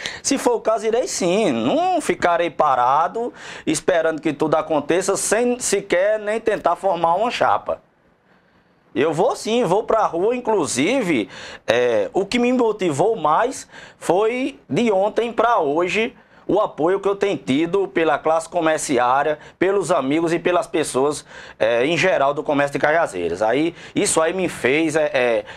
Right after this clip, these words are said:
renovar forças e ir pra frente, é, no intuito de tentar formar uma chapa e não ficar parado esperando as coisas acontecer. E outra coisa também, eu bato muito na tecla da, da democracia.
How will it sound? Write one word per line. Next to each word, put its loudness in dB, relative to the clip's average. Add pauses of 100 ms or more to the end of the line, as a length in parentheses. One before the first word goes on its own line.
(460)
renovar 2
forças -2
e 2
ir 0
pra 2
frente, 0 (260)
é, 2
no 0
intuito 0
de 0
tentar 2
formar 0
uma 2
chapa -2 (280)
e 0
não 2
ficar 0
parado 0
esperando 0
as -4
coisas 0
acontecer. 0 (320)
E 0
outra 0
coisa 0
também, 0
eu 2
bato 0
muito -2
na 2
tecla 0
da, 2
da 2
democracia. 0